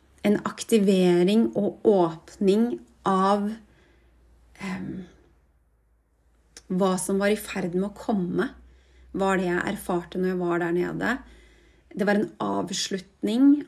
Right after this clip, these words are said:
av hva som hadde vært, uten at jeg skjønte det helt der og da.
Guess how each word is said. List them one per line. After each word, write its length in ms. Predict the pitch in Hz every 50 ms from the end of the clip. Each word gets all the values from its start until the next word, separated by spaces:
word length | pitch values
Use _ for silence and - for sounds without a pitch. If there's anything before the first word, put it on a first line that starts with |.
| - -
av 280 | - 196 196 196 185 185 - - 175
hva 120 | 190 180 180 180
som 180 | - 190 190 190
hadde 160 | 190 180 180
vært, 320 | 202 226 320 - - - -
uten 260 | 233 202 - - 185
at 80 | 175 214
jeg 120 | - -
skjønte 520 | - - - 269 233 185 180 175 - - 165
det 100 | 180 185 - 202
helt 260 | 185 185 180 180 - -
der 240 | 190 180 175 180 190
og 80 | 175
da. 240 | 180 180 202 247 339